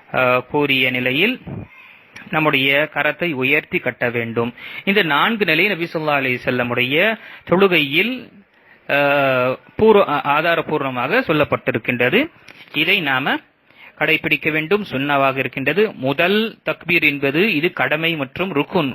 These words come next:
வ-, க-, மிகவும் அடிப்படையானதாக இருக்கின்றது. இதை முதல் தக்பீரை நாம் விட்டுவிட்டோம் என்றால் நம்முடைய தொழுகையே கிடையாது. இதை நாம் நினைவு கொள்ள வேண்டும். ஆக இதை தவிர சிலர்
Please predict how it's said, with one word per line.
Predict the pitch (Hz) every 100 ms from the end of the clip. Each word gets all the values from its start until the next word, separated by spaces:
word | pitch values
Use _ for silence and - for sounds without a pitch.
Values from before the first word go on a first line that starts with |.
| 76
வ-, | 127 95 -
க-, | 135 127 127 123
மிகவும் | 147 170 180 240 - - - -
அடிப்படையானதாக | - 151 208 180 165 151 131 127 123
இருக்கின்றது. | 123 - 131 123 202 254 _
இதை | 147 170 175 139 - _ - _
முதல் | 143 165 208 180 147 117 139 _ _
தக்பீரை | 151 - 185 180 165
நாம் | 139 131
விட்டுவிட்டோம் | 135 185 151 - 135
என்றால் | 123 131 214
நம்முடைய | 214 165 151
தொழுகையே | 139 147 135 135 254 - _ _ -
கிடையாது. | 151 139 127 120 117 120 123
இதை | 139 190
நாம் | 190 135
நினைவு | 143 127 131
கொள்ள | 123 117
வேண்டும். | 113 113 113 117 - - - - - - - - - - - - - - - -
ஆக | - 185 180 170 170 _
இதை | - 208 277
தவிர | 214 185 156 160 165 - - -
சிலர் | - 262 269 170 196